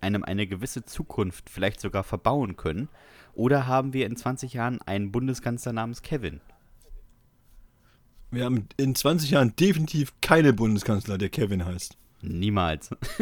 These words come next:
Speaker 2: Das ist, das ist, das ist so sicher wie das Amen in der Kirche. Und ja, ich meine das. Ich meine das, Olaf. Ich glaube, dass bestimmte Vornamen, äh, eine gewisse Zukunft verbauen können. Da gibt's sogar richtig Studien drüber.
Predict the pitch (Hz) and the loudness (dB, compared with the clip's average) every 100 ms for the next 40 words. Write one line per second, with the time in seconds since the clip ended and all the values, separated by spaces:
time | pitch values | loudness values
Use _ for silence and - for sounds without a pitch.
0 | 190 - - - 95 - - - 98 107 | -4 -4 -8 -10 -14 -14 -20 -10 -6 -4
1 | 113 - - 127 143 - - 123 135 123 | -4 -6 0 2 2 -2 -4 -4 -2 0
2 | 135 127 123 127 117 113 113 113 110 107 | 2 2 2 2 2 0 0 -2 -2 -2
3 | 101 - 92 95 - - - - - 120 | -2 -4 -6 -6 -10 -16 -20 -4 0 4
4 | 113 135 185 247 - - - - _ 151 | 8 10 10 6 0 -20 -20 -20 _ 2
5 | 185 - 139 123 131 131 104 90 - - | 4 2 4 6 8 6 4 0 -2 -10
6 | - - 147 151 147 202 196 190 165 160 | -14 -4 -2 2 2 4 4 2 0 -2
7 | 156 160 - 151 - 127 139 131 127 131 | 0 -2 -4 -4 0 0 0 -2 -4 -4
8 | 147 151 139 - 135 143 131 131 131 135 | -4 -4 -4 -2 -2 0 0 0 -2 -4
9 | - - - - - - 123 127 127 - | -12 -20 -20 -20 -20 -6 -2 0 0 -4
10 | - _ - 131 123 135 135 127 135 - | -16 _ -8 -4 -2 -2 -2 -4 -6 -4
11 | 123 - 101 101 107 107 104 214 - 147 | -4 -4 -4 -4 -4 -2 0 0 2 2
12 | 143 135 156 - - 139 127 95 95 90 | 2 0 -2 -2 -2 0 0 -2 -4 -4